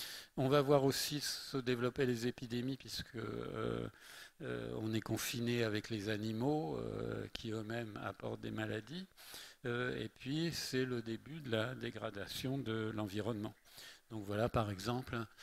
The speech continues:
l'augmentation de la population, euh, moins soixante-cinq mille ans, moins trente mille ans, euh, l'arrivée d'Homo sapiens, euh, en, en Europe, ça c'est pour, euh, ça concerne que le, le, <coughs> le, plutôt, euh, l'Europe,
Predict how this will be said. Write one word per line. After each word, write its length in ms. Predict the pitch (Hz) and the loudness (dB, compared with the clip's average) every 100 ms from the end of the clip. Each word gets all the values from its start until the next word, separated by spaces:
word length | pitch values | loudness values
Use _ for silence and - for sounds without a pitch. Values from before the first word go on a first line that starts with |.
| - - | -18 -12
l'augmentation 640 | 113 113 117 110 113 - 131 | -10 -6 -4 -2 -2 2 6
de 60 | |
la 100 | 120 | 6
population, 960 | 113 117 - 113 117 - 143 165 175 143 | 6 2 0 -2 -2 0 0 2 2 2
euh, 360 | 120 123 123 | 0 -2 -4
moins 300 | 117 113 131 | -4 0 0
soixante-cinq 720 | 123 - 127 127 113 - 131 123 | 0 -2 -2 -4 -4 -4 -4 -2
mille 260 | 120 120 | 0 2
ans, 260 | 143 165 165 | 4 4 2
moins 200 | 160 131 | 0 -4
trente 300 | 123 131 113 - | -6 -10 -12 -8
mille 200 | 113 113 | -6 -2
ans, 300 | 131 147 147 | -2 -2 -2
euh, 520 | 117 123 117 120 120 - - - - - | -2 -4 -6 -6 -6 -8 -14 -20 -14 -6
l'arrivée 380 | 117 123 120 | -2 0 0
d'Homo 300 | 127 117 120 | 0 0 -2
sapiens, 440 | 120 - - - 131 - - | 0 0 -2 -2 -2 -2 0
euh, 560 | 120 117 117 123 123 | 2 2 2 2 2
en, 840 | 123 113 117 113 - - - - 110 | 2 0 -4 -8 -12 -12 -12 -6 -2
en 40 | |
Europe, 360 | 110 110 147 - | 2 4 4 2
ça 100 | 131 | 0
c'est 160 | - 123 | 0 -2
pour, 300 | - 113 104 | 0 2 2
euh, 180 | 104 110 | 2 0
ça 180 | - | -2
concerne 520 | 110 101 110 120 113 117 | -2 -2 2 2 0 -4
que 280 | - 117 110 - - - - | 0 0 0 -6 -18 -18 -8
le, 280 | 120 113 147 135 120 | -4 -2 -2 -2 -4
le, 400 | 113 110 110 120 - | -2 -2 -4 -6 2
<coughs> 1000 | - - - - - - - - - 220 | 2 2 -4 -10 -8 -6 -6 -8 -10 -6
le, 500 | 123 123 113 113 110 | -4 -2 -2 -2 -2
plutôt, 480 | - - 123 113 107 | -4 -4 0 2 2
euh, 180 | 110 127 | 0 0
l'Europe, 480 | 113 113 131 185 | 2 6 6 6